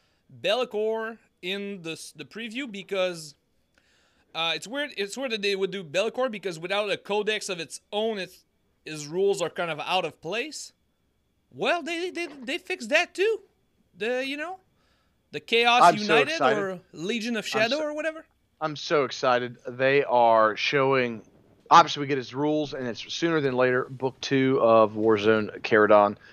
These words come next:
Speaker 2: coming out. We're all, we're just, we have our Be'lakors, we're
Speaker 1: No, I
Speaker 2: petting
Speaker 1: just wanted
Speaker 2: them.
Speaker 1: to flex on you 'cause you have one,
Speaker 2: They
Speaker 1: but
Speaker 2: didn't
Speaker 1: it's
Speaker 2: know.
Speaker 1: okay.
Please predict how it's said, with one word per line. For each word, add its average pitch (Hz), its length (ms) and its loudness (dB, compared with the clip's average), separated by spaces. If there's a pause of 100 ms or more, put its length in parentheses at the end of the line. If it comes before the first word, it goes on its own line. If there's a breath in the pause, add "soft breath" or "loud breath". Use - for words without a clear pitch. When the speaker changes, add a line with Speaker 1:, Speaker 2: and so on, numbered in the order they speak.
(340 soft breath)
Speaker 2:
coming 196 300 6
out. 143 260 6 (320 soft breath)
We're 160 160 6
all, 165 140 6
we're 165 140 2
just, 156 200 -4
we 151 100 -6
have 185 180 4
our 180 80 4
Be'lakors, 165 640 2
we're 131 60 -2
Speaker 1:
No, 254 80 8
I 240 80 10
Speaker 2:
petting - 80 6
Speaker 1:
just 165 140 2
wanted 233 180 6
Speaker 2:
them. 190 80 -2
Speaker 1:
to - 40 -8
flex 220 280 2
on 185 180 2
you 180 100 -6
'cause 165 180 -6
you 175 80 2
have 160 160 4
one, 156 280 -4
Speaker 2:
They 156 100 -2
Speaker 1:
but 147 80 -6
Speaker 2:
didn't 156 160 -4
Speaker 1:
it's 147 60 -6
Speaker 2:
know. 139 400 2
Speaker 1:
okay. - 100 -16